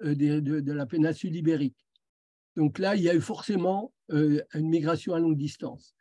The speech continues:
Donc, on, on a des empreintes génétiques que c'est, finalement, que ces, ces sauts de puce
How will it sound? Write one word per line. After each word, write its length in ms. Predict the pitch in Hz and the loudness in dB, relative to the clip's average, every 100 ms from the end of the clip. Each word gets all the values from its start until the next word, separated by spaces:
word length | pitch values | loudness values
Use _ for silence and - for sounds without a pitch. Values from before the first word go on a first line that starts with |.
| _ | _
Donc, 160 | 180 170 | -2 0
on, 180 | 202 - - | -2 -4 -2
on 140 | 185 | 2
a 80 | 190 | 2
des 180 | 190 202 | 4 2
empreintes 380 | 190 208 190 | 2 2 2
génétiques 640 | 147 202 196 - 240 226 _ _ _ _ _ | 4 4 4 4 2 2 _ _ _ _ _
que 240 | 180 175 | 0 0
c'est, 440 | 170 180 165 160 151 | 2 4 6 6 4
finalement, 560 | - 160 156 180 202 | 0 0 0 0 -6
que 240 | - 180 156 | -4 0 0
ces, 440 | - 165 151 143 | 0 0 2 2
ces 240 | - 170 | 0 0
sauts 200 | 151 208 | 0 0
de 100 | 185 | -2
puce 500 | 165 - 196 - - | -2 -2 -4 -6 -18